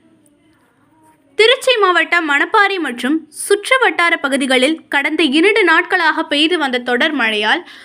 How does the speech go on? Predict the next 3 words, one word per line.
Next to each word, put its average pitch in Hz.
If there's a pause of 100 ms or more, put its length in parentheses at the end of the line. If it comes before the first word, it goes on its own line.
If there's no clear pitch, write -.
(200)
பல்வேறு 427
இடங்களிலும் 349 (260)
ஆறுகளிலும் 320